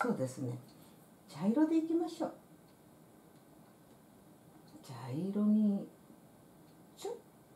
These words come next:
と黒、先っちょの方だけちょっと黒にして。ここね、ちょっと光ったようにしたいですよね。まっすぐ。ちょっと残そうか。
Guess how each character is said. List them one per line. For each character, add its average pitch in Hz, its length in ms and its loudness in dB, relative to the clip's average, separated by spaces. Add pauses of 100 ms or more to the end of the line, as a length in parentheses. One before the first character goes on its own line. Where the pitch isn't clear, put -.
(320)
と 165 100 -2
黒、 156 380 -4 (260)
先 175 340 -4
っ - 80 -6
ち - 80 -6
ょ 392 40 -2
の 427 100 -4
方 415 80 0
だ 262 120 -4
け - 100 -10
ち - 120 -10
ょ - 40 -8
っ - 40 -14
と - 120 -16
黒 - 200 -14
に - 80 -18
し - 60 -20
て。 - 160 -20 (760)
こ 269 120 0
こ 381 160 -2
ね、 339 340 2
ち - 100 -10
ょ - 20 0
っ - 20 -12
と - 100 -10
光 - 300 -8
っ - 40 -14
た 180 100 -2
よ 151 100 -2
う - 20 -6
に 135 100 -8
し - 120 -18
た 143 100 -10
い 131 140 -8
で 135 80 -14
す - 140 -16
よ 123 80 -10
ね。 127 200 -6 (580)
ま - 60 -18
っ - 40 -20 (180)
す - 40 -16
ぐ。 - 40 -20 (1700)
ち - 100 -6
ょ - 20 -12
っ - 80 -12
と 160 100 2
残 131 300 -4
そ - 160 -2
う - 60 -4
か。 - 120 -18